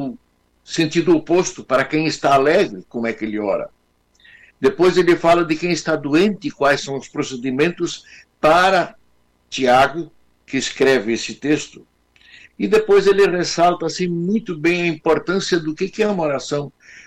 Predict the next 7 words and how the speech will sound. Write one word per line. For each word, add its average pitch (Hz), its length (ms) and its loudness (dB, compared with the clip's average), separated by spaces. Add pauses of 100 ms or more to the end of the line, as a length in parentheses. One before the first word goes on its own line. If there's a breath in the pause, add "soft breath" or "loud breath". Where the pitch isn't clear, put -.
o 147 120 2
que, 190 180 2
que 196 140 -2
realmente 170 800 0 (720)
traz 185 340 2
o 123 160 -2
alívio 147 600 -2